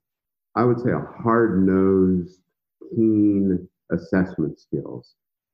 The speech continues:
And, and assessment's always hard, and, and it's the objectivity. If it's, you know,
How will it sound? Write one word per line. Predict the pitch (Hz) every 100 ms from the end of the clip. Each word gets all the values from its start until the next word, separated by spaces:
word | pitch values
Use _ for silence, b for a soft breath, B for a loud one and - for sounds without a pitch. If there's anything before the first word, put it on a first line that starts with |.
| -
And, | 95 90 90
and | 95 92
assessment's | - 151 143 117 95 -
always | 87 95 87 80 - _
hard, | 92 78 69 64 -
and, | 80 76
and | 85
it's | 82 82 -
the | 87 95
objectivity. | 107 107 104 90 - - 98 80 80 82
If | 73 -
it's, | 73 - _ _ _ _ _ _ _
you | 87
know, | 85 80 80 76